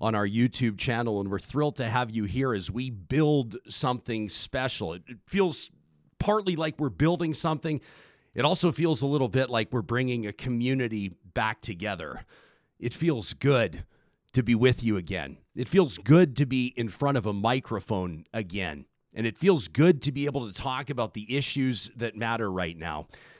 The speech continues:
You've likely seen the story leading the news headlines today. If you're tuning in from Edmonton, Alberta, you've just learned that Mayor Don Iveson will not seek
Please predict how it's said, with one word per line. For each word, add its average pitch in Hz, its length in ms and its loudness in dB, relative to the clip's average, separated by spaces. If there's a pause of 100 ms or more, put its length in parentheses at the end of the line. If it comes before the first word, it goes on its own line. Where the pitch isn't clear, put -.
(200)
You've 139 180 2
likely 160 380 2
seen 156 600 2
the 135 160 -2
story 139 380 0
leading 147 460 0
the 131 80 2
news 131 340 0
headlines 123 580 -4
today. 131 380 -2
If 123 140 -6
you're 117 160 -2 (320)
tuning 185 340 2
in 165 240 0
from 143 380 -2
Edmonton, 151 560 -2
Alberta, 127 420 0
you've 113 260 -6
just 175 380 -2
learned 117 380 0
that 113 240 -2
Mayor 123 280 0
Don 123 280 -2
Iveson 120 580 -4
will 110 200 0
not 120 500 -2
seek - 500 -4